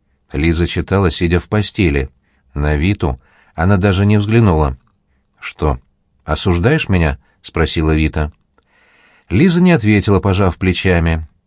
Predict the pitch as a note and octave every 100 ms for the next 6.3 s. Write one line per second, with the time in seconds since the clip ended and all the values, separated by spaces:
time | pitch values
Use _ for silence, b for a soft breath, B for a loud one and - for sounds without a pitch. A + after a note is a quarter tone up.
0 | _ - D2 E2+ E2+ - F#2 G#2 G#2+ F2+
1 | F2 F2 G2 G#2 - B2+ A2+ D2+ C#2 C2
2 | _ _ _ _ _ b b b b -
3 | A#2 - G3 G3+ - E2 C2 - _ _
4 | - D#2+ F2 - E3 F3+ - E3+ E3+ D#3
5 | D3+ A#2+ D3 C#3+ C3 C3+ - - C3+ A#2+
6 | C3 B2 A#2